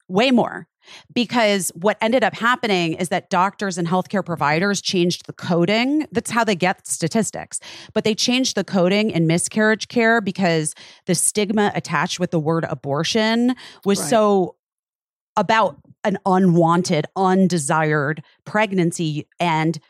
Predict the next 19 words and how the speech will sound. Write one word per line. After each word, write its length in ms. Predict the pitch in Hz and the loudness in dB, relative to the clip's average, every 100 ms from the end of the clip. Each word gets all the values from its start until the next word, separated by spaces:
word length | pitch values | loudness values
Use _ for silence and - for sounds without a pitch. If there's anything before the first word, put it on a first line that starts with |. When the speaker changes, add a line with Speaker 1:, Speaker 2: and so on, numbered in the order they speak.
| _ | _
Speaker 1:
by 180 | - 143 | -2 -2
the 100 | 143 | 0
way, 520 | 156 254 165 156 202 196 _ _ - | 0 2 2 0 -2 -4 _ _ -4
you 160 | 196 | 0
know, 340 | 180 113 147 180 _ _ | 0 0 -4 -8 _ _
the 560 | - 156 160 147 143 131 - | -10 -4 -2 -2 -4 -8 -4
anti-abortion 680 | 196 170 175 156 202 196 208 | -2 0 -2 -2 -2 0 -2
side 260 | 175 156 151 | 0 -2 -2
did 220 | 165 147 | -4 -6
such 240 | - 147 160 | -6 -6 -4
a 180 | 139 - _ _ _ _ _ _ - | -6 -8 _ _ _ _ _ _ -4
bang 260 | 175 170 | 0 0
up 200 | 170 - | 0 -2
job 600 | - 180 220 151 95 165 180 _ _ _ | -2 2 2 2 -2 -6 -14 _ _ _
of 140 | 180 143 | -6 -4
marketing 600 | 156 175 202 202 160 147 | -2 -2 -2 -4 -2 -2
it 240 | 143 - - | -2 -4 -4
as 200 | 151 147 | -6 -4
murder 720 | 147 165 269 175 - - | -2 0 0 -2 -6 -10